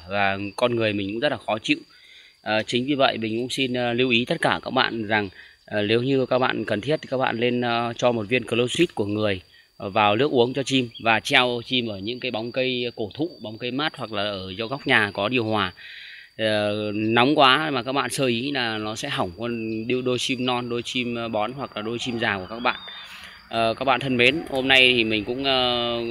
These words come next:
muốn nói thêm một cái, ờ, lưu ý nữa trong cái chủ đề chim cu gáy hay của mình. Về cái chủ đề tiếp theo là chủ đề nuôi chim, ờ, biết, ờ, mổ. Ờ, các bạn thân mến, đây là cái, ờ, bóng cây,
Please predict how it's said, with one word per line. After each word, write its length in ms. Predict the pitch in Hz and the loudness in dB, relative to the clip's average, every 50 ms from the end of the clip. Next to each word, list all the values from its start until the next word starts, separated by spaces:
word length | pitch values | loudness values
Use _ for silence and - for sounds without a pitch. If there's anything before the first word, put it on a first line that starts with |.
| 117 117 113 113 | -2 -2 0 0
muốn 120 | 113 113 | 0 2
nói 160 | 113 113 117 127 | 2 2 2 2
thêm 160 | 139 139 127 123 | 0 0 0 0
một 100 | 107 95 | 0 0
cái, 340 | - 110 110 110 117 127 131 | 2 2 4 4 4 4 2
ờ, 260 | 131 127 127 123 120 | 2 2 2 2 2
lưu 180 | 120 123 127 120 | 2 0 2 2
ý 120 | 117 120 | 2 2
nữa 280 | 131 147 151 156 156 156 - | 4 4 4 4 2 2 0
trong 160 | 131 123 123 | -2 0 0
cái 100 | 120 113 - | 0 -2 -2
chủ 120 | 139 123 107 | -2 -2 0
đề 300 | 104 104 101 98 95 90 - - - - - - - | 0 0 0 0 -2 -4 -8 -14 -20 -20 -16 -12 -6
chim 120 | - 131 110 | -6 -4 -2
cu 100 | - 123 | 0 4
gáy 160 | 120 123 123 131 | 4 6 6 6
hay 200 | 139 135 127 113 | 6 6 6 6
của 120 | - 104 | 2 -2
mình. 520 | 104 107 110 104 101 98 95 92 90 92 | 0 2 2 2 0 -2 -6 -10 -12 -6
Về 140 | 98 107 104 | -4 -2 0
cái 80 | 110 117 | 0 -2
chủ 140 | - 123 113 | 0 2 2
đề 160 | 110 104 101 | 2 2 2
tiếp 120 | - 139 135 | -2 -4 -4
theo 260 | - 139 127 120 117 113 | -2 0 2 2 4 2
là 100 | 107 95 | 0 0
chủ 160 | - 101 98 | -2 -4 -2
đề 200 | 101 98 98 95 | 0 0 0 0
nuôi 240 | 98 104 120 120 117 | -2 0 -2 0 0
chim, 300 | - 131 131 117 117 117 113 113 107 - - - - - - _ - | 2 2 2 2 2 -2 -4 -4 -6 -10 -20 -20 -20 -20 -20 _ -10
ờ, 200 | - 110 110 107 | -4 -2 -2 0
biết, 180 | 110 135 143 - - | 2 2 2 2 0
ờ, 280 | 123 120 117 113 113 | 0 2 2 2 2
mổ. 260 | 113 113 113 98 85 85 - - - - - - - | 4 4 4 4 4 0 -10 -16 -18 -20 -20 -20 -14
Ờ, 80 | - 110 | -10 -6
các 60 | 123 | -2
bạn 160 | 139 139 131 | 0 0 0
thân 160 | 135 143 135 127 | 0 -2 0 0
mến, 220 | 123 127 135 135 | 0 0 0 0
đây 220 | 135 135 135 131 | 0 0 0 0
là 320 | 120 120 113 110 107 104 104 | 0 0 0 0 0 -2 -4
cái, 400 | - 107 104 107 110 120 131 143 143 135 135 _ _ _ _ _ _ _ - 117 | -2 -2 -2 0 0 -2 -4 -6 -8 -10 -10 _ _ _ _ _ _ _ -10 -8
ờ, 280 | 120 117 117 117 117 113 | -6 -6 -4 -6 -6 -6
bóng 240 | 95 110 117 120 - | -4 -4 -4 -2 2
cây, 240 | 151 147 135 127 | 4 4 4 4